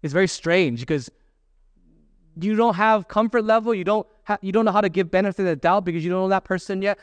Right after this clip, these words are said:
You know how you get over awkwardness with other people? You spend more time with them. You have lunch with them. You have coffee with them. You, you, you walk to class together. You spend time getting to know them. You ask them about them, and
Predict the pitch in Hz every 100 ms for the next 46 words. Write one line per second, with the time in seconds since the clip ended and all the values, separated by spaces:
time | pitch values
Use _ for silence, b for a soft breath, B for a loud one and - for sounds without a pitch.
0 | - 226 269 247 269 208 233 226 214 165
1 | 185 226 220 214 185 165 160 180 220 233
2 | 233 b 214 - 254 254 233 349 196 139
3 | 95 _ _ _ _ _ _ _ _ _
4 | _ _ _ _ _ _ - 190 214 294
5 | - 170 131 117 156 180 220 311 - 170
6 | 143 135 123 120 190 196 _ _ 190 202
7 | - 196 180 220 233 - - 240 294 -
8 | - 165 156 139 139 214 214 _ _ 220
9 | 208 220 226 233 226 _ _ _ _ _
10 | _ - 226 220 214 220 311 202 160 185
11 | 196 247 - 226 208 214 262 - 160 120
12 | 120 127